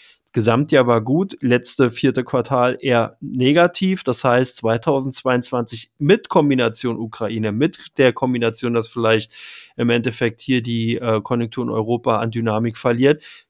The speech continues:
könnte dann für B M W vielleicht nicht so rosig ausfallen. Und demzufolge haben eben die Marktteilnehmer da wirklich nicht nur, äh,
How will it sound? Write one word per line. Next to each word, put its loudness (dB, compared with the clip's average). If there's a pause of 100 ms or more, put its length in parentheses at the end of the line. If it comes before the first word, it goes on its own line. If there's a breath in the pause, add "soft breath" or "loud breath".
könnte 4
dann 4
für 0
B 0
M 2
W 0
vielleicht -4
nicht -2
so 2
rosig 0
ausfallen. 0
Und -2
demzufolge 0
haben 0
eben 0 (460 loud breath)
die 2
Marktteilnehmer 2
da 2
wirklich -4
nicht -4
nur, 4 (380 loud breath)
äh, 4